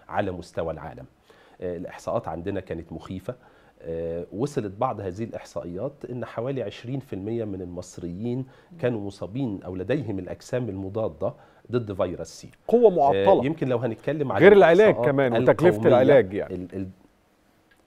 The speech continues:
Speaker 1: مظبوط يا فندم.
Speaker 2: مم.
Speaker 1: احنا سنة ألفين وتمانية،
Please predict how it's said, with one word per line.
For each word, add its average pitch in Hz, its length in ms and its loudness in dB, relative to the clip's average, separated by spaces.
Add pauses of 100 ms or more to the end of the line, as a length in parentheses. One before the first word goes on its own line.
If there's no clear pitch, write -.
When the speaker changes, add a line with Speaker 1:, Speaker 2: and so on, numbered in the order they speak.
(880)
Speaker 1:
مظبوط 104 500 -6
يا - 60 -12
فندم. 127 180 -8
Speaker 2:
مم. 202 80 -12 (560)
Speaker 1:
احنا 101 280 -4
سنة 147 280 2
ألفين 127 360 -2
وتمانية، 113 580 -4